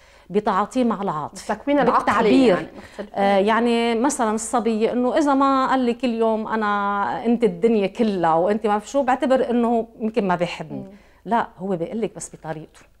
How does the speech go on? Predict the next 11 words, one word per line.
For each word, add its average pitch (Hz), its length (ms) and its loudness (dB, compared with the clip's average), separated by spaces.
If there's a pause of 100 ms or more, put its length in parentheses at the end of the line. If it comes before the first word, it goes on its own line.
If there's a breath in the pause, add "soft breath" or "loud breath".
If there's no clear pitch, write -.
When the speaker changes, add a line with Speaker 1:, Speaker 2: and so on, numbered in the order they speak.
(420)
Speaker 1:
هون 214 100 2
اللي 160 120 -2
بدنا 147 200 -8
نفهم. 135 340 -16 (180)
Speaker 2:
صحيح. - 280 -10
Speaker 1:
هون 339 240 4
بمو-، 202 260 2
بموضوع 185 420 -2
التأهيل 165 640 -6
الزوجي. 151 480 -10
طيب، 190 320 -2